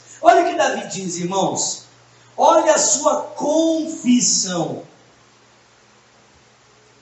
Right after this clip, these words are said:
A introdução do salmo diz: "Para o mestre de música,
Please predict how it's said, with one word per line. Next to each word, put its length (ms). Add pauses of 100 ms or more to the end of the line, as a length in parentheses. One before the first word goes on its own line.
(1200)
A 100
introdução 520
do 60
salmo 360
diz: 200
"Para 220
o 60
mestre 360
de 160
música, 840